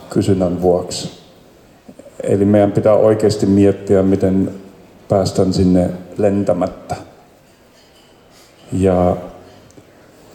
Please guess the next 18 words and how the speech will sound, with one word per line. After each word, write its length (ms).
ja 80
se 140
on 120
oikeastaan 380
se 180
iso 260
juttu. 680
No 160
Vesa-Mattihan 680
on 100
ansiokkaasti 840
niin 200
kuin 460
julkisestikin 760
esittänyt, 880
miten, 540
mitä 340
löytyy 800